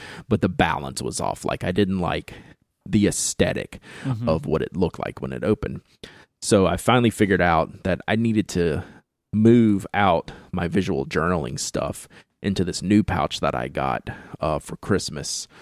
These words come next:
Speaker 1: uh, from Superior Labor, which allows me to carry, like,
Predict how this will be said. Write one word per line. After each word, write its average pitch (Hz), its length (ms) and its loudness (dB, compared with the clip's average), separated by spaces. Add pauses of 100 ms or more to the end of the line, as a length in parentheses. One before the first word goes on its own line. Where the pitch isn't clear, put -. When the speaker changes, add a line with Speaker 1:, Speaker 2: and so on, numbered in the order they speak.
(220)
Speaker 1:
uh, 82 200 -2
from 87 220 -6
Superior 85 540 0
Labor, 80 480 0 (120)
which - 640 -6 (240)
allows 87 380 2
me 87 80 -4
to 82 60 -4
carry, 85 260 0
like, 73 240 -4